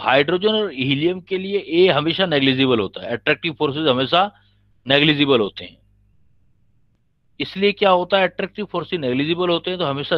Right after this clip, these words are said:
Z greater than one आता है, मतलब repulsive forces dominant होते हैं। तो हाइड्रोजन और हीलियम के लिए always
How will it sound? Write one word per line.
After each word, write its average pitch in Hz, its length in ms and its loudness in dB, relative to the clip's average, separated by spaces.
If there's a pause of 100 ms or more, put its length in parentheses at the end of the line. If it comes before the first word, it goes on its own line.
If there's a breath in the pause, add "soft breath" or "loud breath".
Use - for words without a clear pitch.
Z 156 220 4
greater 135 320 0
than 180 180 0 (380 soft breath)
one 147 160 4
आता 151 240 6
है, 160 120 6
मतलब 147 320 -2
repulsive 131 480 -6
forces 151 260 -4
dominant 170 380 -2
होते 160 180 -4
हैं। - 120 -10 (1000)
तो 151 60 4
हाइड्रोजन 143 600 2
और 175 80 0
हीलियम 156 320 0
के 165 140 -4
लिए 160 160 2
always 135 460 2